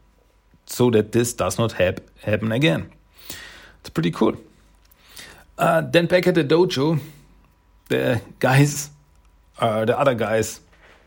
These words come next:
oh no, Mike-, Mikey's okay, so it must be, uh, some time later because Mikey's also there. Um, the guys are sitting on a couch at the dojo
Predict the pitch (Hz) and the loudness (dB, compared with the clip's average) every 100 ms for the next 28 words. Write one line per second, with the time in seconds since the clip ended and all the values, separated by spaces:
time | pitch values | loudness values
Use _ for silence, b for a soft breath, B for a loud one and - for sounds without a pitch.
0 | b _ - 214 226 226 190 196 156 156 | b _ -2 2 4 4 2 0 -2 -2
1 | 165 147 131 147 160 135 110 110 110 - | -2 -2 -2 0 2 2 -2 -4 -4 0
2 | 110 104 101 101 - 107 110 101 107 113 | 2 2 0 -2 -2 -4 -2 0 2 2
3 | 104 95 95 - 90 98 - 98 - 104 | 0 -2 -4 -8 -6 -6 -6 -6 -4 -6
4 | - 92 107 B B B B B B B | -6 -4 -4 B B B B B B B
5 | - 131 135 135 131 135 135 123 98 B | -4 0 2 0 -2 -2 -2 -2 -4 B
6 | _ _ _ _ _ _ _ - - 123 | _ _ _ _ _ _ _ -16 -4 0
7 | 117 135 107 - 143 127 117 110 - 123 | 2 2 0 0 0 0 -2 -2 2 2
8 | 123 - 135 107 107 131 - 110 127 | 2 -6 -6 -2 2 2 0 0 0